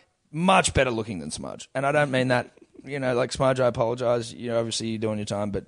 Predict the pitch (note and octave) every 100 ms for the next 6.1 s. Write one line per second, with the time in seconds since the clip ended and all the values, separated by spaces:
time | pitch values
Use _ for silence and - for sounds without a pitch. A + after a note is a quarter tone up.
0 | - D2+ - G2+ G#2+ E2 C#2 - - -
1 | _ _ D#2 C2+ C2 C#2+ B1+ - - _
2 | _ _ A2 F#2+ F2+ A#1 - - _ -
3 | B2 D3 C#3+ - - - _ _ C#3 D3
4 | C#3+ D3 D#3 C3 F2+ - - F2 D2+ D2+
5 | D2+ G2 - _ B2+ A#2+ A2+ A2 - -